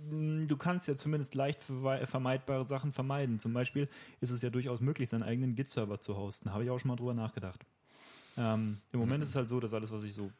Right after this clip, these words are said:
Speaker 1: woran ich so arbeite, ist
Speaker 2: Ja.
Speaker 1: sowieso für die Uni. Dann kann ich es auch auf dem Uni-Git-Server machen.
Speaker 2: Ja, wir sollten uns
Speaker 1: Ja.
Speaker 2: mal einen Server anschaffen, wahrscheinlich mal geteilt irgendwie so in der
Speaker 1: Ja, wir haben ja schon mehrfach drüber nachgedacht, aber eigentlich ist es gar nicht so blöd, weißt du, weil du kannst deine eigene Private Cloud machen, du kannst deine eigenen
Speaker 2: Ja, mit
Speaker 1: Git-Server
Speaker 2: OwnCloud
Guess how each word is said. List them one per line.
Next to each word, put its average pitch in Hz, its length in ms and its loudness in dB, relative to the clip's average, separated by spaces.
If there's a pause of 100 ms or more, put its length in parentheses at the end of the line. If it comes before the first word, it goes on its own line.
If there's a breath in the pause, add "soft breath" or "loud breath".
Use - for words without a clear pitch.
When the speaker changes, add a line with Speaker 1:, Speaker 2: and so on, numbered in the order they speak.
(160)
Speaker 1:
woran 104 220 2
ich 107 100 0
so 101 140 -4
arbeite, 110 460 2
ist 113 280 2
Speaker 2:
Ja. - 60 2
Speaker 1:
sowieso 123 260 2
für - 200 -4
die 107 100 2
Uni. 120 220 4
Dann 107 120 0
kann 110 160 0
ich 107 60 0
es 101 80 -6
auch 98 80 0
auf 95 100 -2
dem 110 120 2
Uni-Git-Server 104 680 0
machen. 101 260 0 (840 loud breath)
Speaker 2:
Ja, 113 340 4
wir 113 60 0
sollten 110 260 2
uns 107 120 0
Speaker 1:
Ja. 110 60 2
Speaker 2:
mal 101 100 2
einen 95 80 0
Server 98 340 0
anschaffen, 95 380 -2
wahrscheinlich 92 420 -2
mal 90 220 -2
geteilt 90 420 -4
irgendwie 92 380 -4
so 92 320 -2 (220)
in 92 180 -2
der 107 100 2
Speaker 1:
Ja, 123 160 4
wir 127 80 4
haben 131 100 4
ja 131 80 4
schon 120 200 2
mehrfach 135 320 2
drüber 104 240 -2
nachgedacht, 101 580 -2
aber 120 140 2
eigentlich 165 240 0
ist 151 120 -4
es 131 80 -6
gar 120 140 0
nicht 117 140 2
so 110 80 0
blöd, 98 200 2
weißt 110 220 -2
du, 120 60 -2
weil 110 100 4
du 113 80 0
kannst 135 220 0
deine 107 140 0
eigene 104 200 0
Private 131 320 0
Cloud 175 240 0
machen, 170 220 2 (320 loud breath)
du 127 80 0
kannst 120 280 2
deine 113 160 6
eigenen 107 280 2
Speaker 2:
Ja, 98 80 0
mit - 20 4
Speaker 1:
Git-Server 135 240 2
Speaker 2:
OwnCloud 135 380 4